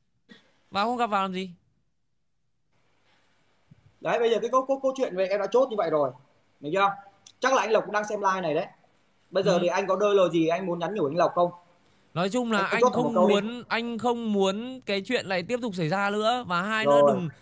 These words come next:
Speaker 1: không thích drama thì đừng déo tên anh nữa. Và anh cũng không nhắc gì đến Lộc nữa.
Speaker 2: Ờ, chốt vậy
Speaker 1: Được
Speaker 2: đi
Speaker 1: chưa?
Speaker 2: cho nó nhanh. Rồi.
Speaker 1: Thế cho nó
Speaker 2: Còn bây
Speaker 1: nhanh.
Speaker 2: giờ,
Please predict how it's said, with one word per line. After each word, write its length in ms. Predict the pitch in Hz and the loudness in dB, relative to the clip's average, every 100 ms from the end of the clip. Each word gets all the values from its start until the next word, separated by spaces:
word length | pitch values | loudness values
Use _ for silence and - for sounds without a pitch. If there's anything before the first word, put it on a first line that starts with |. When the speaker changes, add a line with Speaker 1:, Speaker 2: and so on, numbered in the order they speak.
| - | -8
Speaker 1:
không 160 | 233 233 | -4 -2
thích 120 | 269 | -2
drama 440 | 214 190 208 214 214 | 0 0 2 0 -2
thì 120 | 185 | -2
đừng 160 | 190 175 | -2 0
déo 160 | 175 | 0
tên 160 | 202 220 | 0 -4
anh 140 | 226 | -4
nữa. 240 | 233 233 208 | -2 -2 -2
Và 120 | 175 | -4
anh 160 | 214 220 | -4 -6
cũng 120 | 226 | -4
không 240 | 247 240 | -4 -2
nhắc 160 | 254 262 | -6 -6
gì 260 | 196 185 | -6 -4
đến 140 | 170 165 196 226 233 226 220 | -4 -6 -8 -10 -10 -8 -2
Lộc 180 | 208 170 | 0 0
nữa. 200 | 220 247 _ _ _ _ _ _ _ _ _ _ _ - | -4 -6 _ _ _ _ _ _ _ _ _ _ _ -2
Speaker 2:
Ờ, 200 | 165 165 | 0 0
chốt 160 | 202 220 | 0 0
vậy 80 | 190 | 2
Speaker 1:
Được 20 | |
Speaker 2:
đi 80 | 208 | 2
Speaker 1:
chưa? 60 | 240 | 2
Speaker 2:
cho 60 | 214 | 0
nó 60 | |
nhanh. 260 | 226 240 233 - - _ _ | 0 -2 -4 -10 -20 _ _
Rồi. 260 | 139 165 156 | 0 2 4
Speaker 1:
Thế 180 | 226 247 | 2 0
cho 100 | 269 | 2
nó 60 | 269 | 2
Speaker 2:
Còn 120 | 262 | 4
bây 100 | 208 | 4
Speaker 1:
nhanh. 120 | |
Speaker 2:
giờ, 80 | 196 | 2